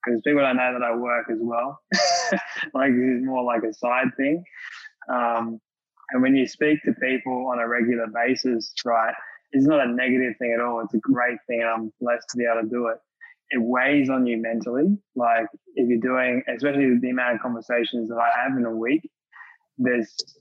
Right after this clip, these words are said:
you've gotta prep for it. Sometimes you gotta be very focused, be very present, and your mind is like,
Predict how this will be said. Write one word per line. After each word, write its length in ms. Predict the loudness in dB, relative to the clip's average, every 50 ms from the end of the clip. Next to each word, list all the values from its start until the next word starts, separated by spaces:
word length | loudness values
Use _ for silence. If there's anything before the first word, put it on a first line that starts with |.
| _ _ _ _ _ _ _ _
you've 180 | 2 2 2 4
gotta 280 | 4 2 2 2 0 -2 -4 -12 -18 -20 _ _ _
prep 220 | -6 -4 -4 -4 -4 -6 -8
for 320 | _ -2 0 2 2 2 0
it. 100 | 0 -2 -4
Sometimes 680 | -4 -2 -2 -2 0 0 0 0 0 2 2 2 2 2
you 100 | 2 2
gotta 320 | 2 2 0 0 0 -2 -2
be 140 | -4 -4 -4 -4
very 300 | -4 -2 -2 0 -2 -2 -4 _
focused, 460 | -2 0 0 0 0 0 0 2 2
be 100 | 2 2
very 320 | 2 0 0 0 -2 -4 -6 -6
present, 460 | -4 -4 -2 0 2 2 2 0 -2 -4 _ -20 -20 _ _ _ _ _
and 140 | -2 -2 0
your 120 | 0 0 0
mind 420 | 0 2 2 2 4 4 4 4
is 240 | 4 4 2 0 0
like, 320 | 0 2 2 2 2 0